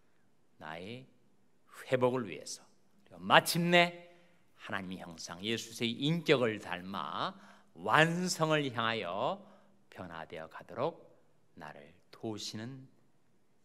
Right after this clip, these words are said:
사랑이구나." 그것을 깨닫는 은혜가 저와 여러분에게 임하게 되시기를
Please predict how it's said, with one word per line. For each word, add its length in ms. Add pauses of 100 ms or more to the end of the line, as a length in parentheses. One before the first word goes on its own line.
(160)
사랑이구나." 720 (1600)
그것을 300
깨닫는 460
은혜가 880
저와 280
여러분에게 360
임하게 380
되시기를 800